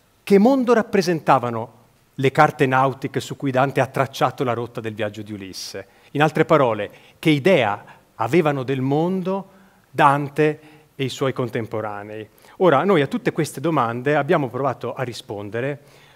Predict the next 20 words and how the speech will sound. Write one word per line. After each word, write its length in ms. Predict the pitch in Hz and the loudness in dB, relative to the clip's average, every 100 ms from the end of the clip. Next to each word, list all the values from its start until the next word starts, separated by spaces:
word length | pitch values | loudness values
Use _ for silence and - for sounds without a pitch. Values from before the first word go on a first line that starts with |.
| _ | _
con 140 | 156 160 | -2 0
l'aiuto 480 | 151 151 131 123 | 0 -2 -4 -6
di, 380 | 113 127 123 120 - | -6 -6 -8 -10 -12
eh, 520 | 104 95 95 98 101 104 | -10 -8 -8 -10 -14 -16
di 220 | 120 113 | -18 -12
un 80 | 123 | -6
amico 580 | 120 131 131 117 113 101 | -4 -4 -6 -8 -8 -6
e 480 | 107 104 101 101 101 120 | -6 -8 -10 -14 -16 -20
stimato 540 | 123 - 117 117 107 110 | -20 -12 -6 -6 -6 -12
professore 600 | 107 143 - 156 131 110 | -10 -10 -8 -4 -4 -6
che 120 | 104 | -12
si 100 | - | -12
chiama, 220 | 90 113 | -12 -12
che 140 | - 123 | -8 -8
è 40 | |
professo-, 420 | - 110 113 - 151 | -6 -12 -14 -14 -14
il 140 | 117 | -12
professor 440 | 120 120 - 127 | -12 -12 -10 -12
Fulvio 440 | - - 135 113 113 | -10 -4 -4 -4 -8
Fugatti, 800 | - 120 113 107 - - 151 | -6 0 0 0 -4 -4 -4